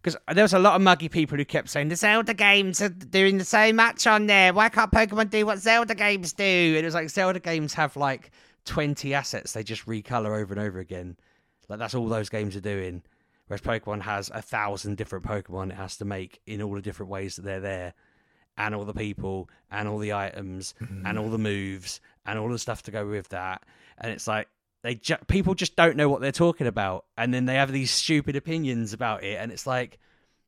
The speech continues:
Speaker 1: "Learn how they're made, and then you'll know you're being an idiot." So there you go. If, if, if I'm wrong, I'll say a s-, I'm sorry for calling people stupid,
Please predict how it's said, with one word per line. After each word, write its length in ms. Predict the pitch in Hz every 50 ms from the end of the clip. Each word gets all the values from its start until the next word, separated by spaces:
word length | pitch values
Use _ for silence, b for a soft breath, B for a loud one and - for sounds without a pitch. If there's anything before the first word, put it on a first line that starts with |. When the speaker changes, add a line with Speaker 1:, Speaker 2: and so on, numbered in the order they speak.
| _ -
Speaker 1:
"Learn 360 | 101 95 98 101 104 107 104 95
how 260 | 95 101 98 101 101
they're 220 | 92 107 104 104
made, 580 | 101 104 104 101 101 98 95 92 90 87 - - _ _ _
and 200 | - 98 95 92
then 200 | 101 98 98 101
you'll 160 | 95 101 101 107
know 180 | 104 98 95 95
you're 180 | 98 98 98
being 240 | 85 104 98 95 98
an 60 | 104
idiot." 440 | 120 117 104 98 92 90 - - _ _ _ _ _ _ _ _ _ _ _ _ -
So 260 | - 101 98 101 101 - _ _ _ _ _ _ _ - -
there 200 | 101 110 110 110
you 100 | 110 110
go. 80 | 139 123
If, 140 | 127 - 120
if, 260 | 135 143 - - -
if 160 | - 190 185
I'm 180 | 214 214 214 214
wrong, 320 | 190 139 120 139 170 165 -
I'll 240 | 127 135 139 131 -
say 180 | - 160 151
a 60 | 147
s-, 180 | 143 - - 160
I'm 160 | 135 131 135
sorry 400 | 139 - 165 139 139 135 135 135
for 140 | - - 139
calling 280 | 127 - 143 139 139 123
people 220 | 143 131 131 147
stupid, 540 | - - 147 127 113 - 113 107 117 120